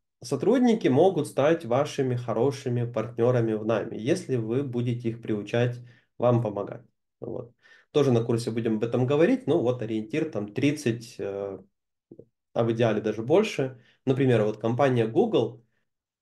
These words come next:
она в момент своего роста ориентировалась на то, чтобы до пятидесяти процентов вакансий нанимать именно по рекомендациям. Хороший ориентир — тридцать процентов даже.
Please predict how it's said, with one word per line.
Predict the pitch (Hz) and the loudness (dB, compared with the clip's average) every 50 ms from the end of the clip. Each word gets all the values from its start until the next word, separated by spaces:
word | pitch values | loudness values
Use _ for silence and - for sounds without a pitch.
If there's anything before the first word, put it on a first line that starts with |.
| _ _ _ _ | _ _ _ _
она | - - 131 147 151 147 | -2 0 4 4 4 4
в | 131 | 4
момент | 127 127 131 139 131 127 120 | 2 0 2 2 0 0 -2
своего | - - 123 120 117 110 123 127 | -4 -4 -2 -2 -2 0 0 0
роста | - 135 160 - - - - 143 127 135 - _ _ _ _ - - _ | 2 0 0 -2 -4 -6 -6 -6 -6 -6 -12 _ _ _ _ -20 -18 _
ориентировалась | - 123 123 127 131 131 131 127 - 165 156 139 123 123 120 117 120 - | -2 2 4 4 4 4 2 2 4 4 4 4 4 4 2 0 0 -2
на | 113 113 | -6 -6
то, | 110 - 160 180 196 | -2 0 2 2 2
чтобы | 190 - - - 139 135 123 120 123 120 117 117 113 113 110 107 104 101 - - _ | 0 -4 -6 -4 -4 -4 -2 -2 0 0 0 0 0 -2 -2 -4 -6 -8 -12 -14 _
до | 120 123 120 131 147 185 196 | -4 -2 2 4 6 6 6
пятидесяти | 185 - 165 - 165 147 143 135 - - - | 4 2 -2 -2 0 0 -2 -2 -2 -4 -4
процентов | 113 123 123 120 120 - 127 123 113 117 113 107 - | 0 2 2 2 4 4 4 4 4 2 0 -2 0
вакансий | - 117 120 147 151 180 214 226 220 - - 151 131 - - | -2 -2 2 2 2 2 2 0 -2 -4 -4 -6 -4 -2 0
нанимать | 120 123 120 117 113 117 139 165 165 - - - | 2 4 4 4 4 4 2 2 0 -2 -8 -4
именно | - 127 143 165 165 147 131 127 123 117 117 - - - | -2 0 2 4 4 2 2 0 -2 -4 -6 -10 -14 -8
по | - 117 120 131 123 120 | -4 0 0 0 0 0
рекомендациям. | 113 120 117 - 110 110 113 113 107 107 - - - - - - - - - - _ _ _ _ _ _ _ _ _ _ _ _ _ _ _ _ _ _ _ | -4 -6 -4 -4 -2 -2 0 0 0 -2 -4 -4 -6 -12 -14 -16 -16 -16 -20 -20 _ _ _ _ _ _ _ _ _ _ _ _ _ _ _ _ _ _ _
Хороший | 143 139 190 233 - - 165 | 2 4 4 4 4 4 4
ориентир — | 123 123 120 117 117 147 151 123 | 4 6 4 4 2 0 -2 -2
тридцать | 123 110 110 - | -2 -4 -4 -4
процентов | - 117 107 - - - - 117 - 120 123 | -6 -6 -6 -6 -8 -12 -12 -12 -16 -18 -16
даже. | 123 - - | -18 -18 -20